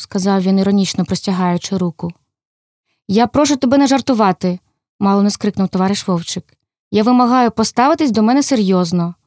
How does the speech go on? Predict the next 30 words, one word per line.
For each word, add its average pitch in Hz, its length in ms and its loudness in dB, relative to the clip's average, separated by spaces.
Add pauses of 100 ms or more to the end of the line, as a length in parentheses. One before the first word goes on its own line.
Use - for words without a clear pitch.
(320)
Скажи 247 400 0
мені, 180 240 2
ти 214 120 0
любиш 302 260 0
Ганну?» 185 480 0 (1200)
«От 214 300 -2
тобі 214 240 0
й 214 120 4
раз. 185 480 -2 (380)
А 226 120 0
тобі 254 300 0
яке 226 280 2
діло? 185 460 0 (360)
Чи, 247 120 0
може, 262 220 4
ти 285 160 0
її 269 160 4
хочеш 262 300 0
полюбити? 208 760 0 (440)
Коли 247 280 2
к - 140 -8
так, 285 280 2
то 247 360 2
хай 226 280 2
буде 233 180 0
тобі 240 220 0
відомо, 214 440 2
я 240 180 2
її 240 200 2
ненавиджу». 185 760 2